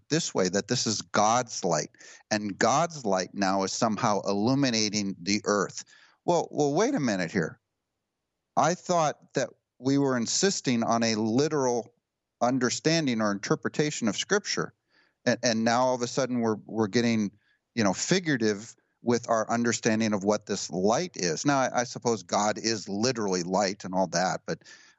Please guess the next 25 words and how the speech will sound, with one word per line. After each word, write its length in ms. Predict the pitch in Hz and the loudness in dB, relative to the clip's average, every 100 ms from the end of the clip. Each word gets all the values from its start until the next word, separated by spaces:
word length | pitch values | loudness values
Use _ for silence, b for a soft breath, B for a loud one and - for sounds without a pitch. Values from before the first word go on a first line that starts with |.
| _ | _
um, 200 | 98 95 - | -2 0 0
I 100 | 98 | 0
see 300 | - 135 117 | 0 0 0
that. 300 | 78 73 - b b | -2 -4 -8 b b
But 80 | 113 | 0
I 100 | 147 | 2
think 200 | 170 156 | 0 -2
this 180 | 160 - | -2 0
light 240 | 101 113 | 2 2
is 120 | 131 - | -2 -2
the 100 | 131 | -2
sunlight 680 | - 196 214 101 85 90 - _ _ _ _ - | 2 2 0 -2 -4 -6 -10 _ _ _ _ 0
that 340 | 113 110 - _ _ _ _ _ _ _ _ _ - _ | 2 2 -2 _ _ _ _ _ _ _ _ _ -20 _
before 480 | 117 110 - 151 185 | -4 -2 2 2 2
day 300 | 175 147 160 | 0 -2 -2
one 640 | 147 147 156 107 101 113 - _ _ - | -2 0 2 0 -4 -8 -10 _ _ 0
never 300 | 120 135 156 | 0 2 2
reached 340 | 139 135 - | 2 0 -4
the 100 | 117 | -2
surface 600 | 107 - 175 151 101 107 | 0 2 0 2 -2 -2
because 320 | - 123 107 - | -6 -2 -2 0
the 100 | 107 | -4
surface 640 | - - 165 - 101 - | 0 2 0 0 -6 0
was 220 | 98 92 | 0 0
in 240 | 92 90 | -4 -6